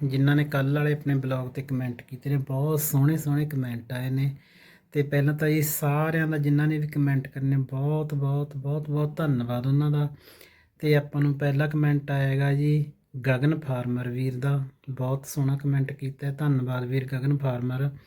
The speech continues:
ਤੇ ਦੂਸਰਾ ਕੁਮੈਂਟ ਆਪਾਂ ਨੂੰ ਆਇਆ ਹੈਗਾ ਜੀ ਬਬਲੂ ਸਿੰਘ ਦਾ,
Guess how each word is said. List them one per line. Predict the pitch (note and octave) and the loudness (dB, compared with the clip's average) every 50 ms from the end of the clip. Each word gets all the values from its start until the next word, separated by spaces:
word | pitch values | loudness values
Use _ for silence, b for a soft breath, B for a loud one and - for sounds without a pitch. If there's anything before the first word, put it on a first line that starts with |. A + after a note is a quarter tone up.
| B B B B B B B B B - | B B B B B B B B B 0
ਤੇ | - D#3 D3+ | 2 4 4
ਦੂਸਰਾ | C#3+ D3 D3 C3+ C#3 - D3 C#3+ | 6 4 2 2 2 2 0 0
ਕੁਮੈਂਟ | C#3 C#3+ D3 C#3+ C#3+ C#3 C#3 C#3 - C#3+ | 2 2 2 4 4 4 2 0 0 -2
ਆਪਾਂ | C#3 C#3 - - C#3+ C#3 | -4 -4 -4 -4 0 2
ਨੂੰ | C#3 C3+ | 2 2
ਆਇਆ | C3+ C3 | 2 2
ਹੈਗਾ | B2+ C3 B2+ C3+ C3+ | 0 -2 -2 -2 0
ਜੀ | C3+ C#3+ C#3+ | 0 0 0
ਬਬਲੂ | C#3 B2 B2+ A#2 G#2+ B2+ C#3 D3 C#3 | 0 0 -2 -2 -2 0 0 0 0
ਸਿੰਘ | C#3 D3+ D3 C#3+ D3 | 0 0 0 2 2
ਦਾ, | D3 D3+ D3 D3+ C#3 C3+ | 2 0 0 0 -2 -4